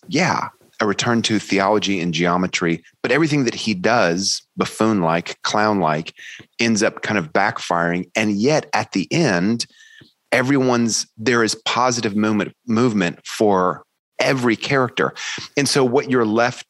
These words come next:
to assume, or what you're left to kind of extract from that, is that there is some hidden force that brings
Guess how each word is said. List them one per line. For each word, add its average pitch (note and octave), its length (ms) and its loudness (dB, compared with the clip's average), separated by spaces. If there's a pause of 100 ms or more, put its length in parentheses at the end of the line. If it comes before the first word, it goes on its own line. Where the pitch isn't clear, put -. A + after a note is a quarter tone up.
(120)
to G2 460 0 (840)
assume, C3 880 -2
or A#2+ 140 4
what B2 200 0
you're B2 160 2
left A#2 360 -2
to G#2+ 60 -4
kind A2 260 -4
of F2+ 200 -4
extract - 560 -2
from F#2 220 -2
that, F2+ 240 -2
is F#2 120 -6
that G2 200 -2
there G#2+ 160 2
is F#2+ 200 -2
some A#2+ 600 0 (1000)
hidden D3 500 0
force A#2 840 -2 (840)
that G2+ 720 -2 (920)
brings A#2+ 680 0